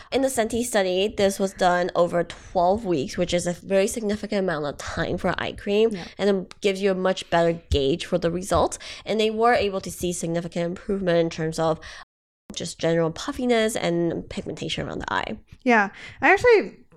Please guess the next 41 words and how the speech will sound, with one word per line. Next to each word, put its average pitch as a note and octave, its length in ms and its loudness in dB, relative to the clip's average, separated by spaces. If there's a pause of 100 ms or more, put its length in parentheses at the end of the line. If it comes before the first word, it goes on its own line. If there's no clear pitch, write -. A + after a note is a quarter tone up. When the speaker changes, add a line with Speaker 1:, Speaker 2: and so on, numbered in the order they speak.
(120)
Speaker 2:
do A#3 280 4
give G#3+ 260 4
this G3+ 240 2 (220)
paper G#3 340 4
a F3+ 100 6
lot F3+ 220 6
of F3+ 100 -2
brownie F#3+ 320 0
points. A#3 400 2
They G3+ 80 2
actually F#3+ 420 2 (1300)
m-, F#3+ 260 0 (260)
went G#3+ 280 4
through A3 140 4
the - 160 2
effort G3+ 320 4
of F3+ 180 2
looking F#3 380 -2
at, F3+ 400 -2
um, F3+ 600 -2
kind G#3 160 0
of, G3 60 2
like, F3+ 180 2
red F#3 260 2
hue F#3+ 440 -2
imaging A#3+ 500 2
to G#3 100 2
kind F#3+ 260 2
of - 20 0
Speaker 1:
Mm. E3 80 -2
Speaker 2:
track F3+ 420 -4
that - 200 -2
pigmentation F#3+ 680 -2
process. A3 440 0
We'll G3 80 0
show B3+ 440 6 (360)
pictures C#4+ 440 6
of G#3+ 120 4
that G3+ 200 4
imaging F#3+ 420 -2
here. F#3+ 600 4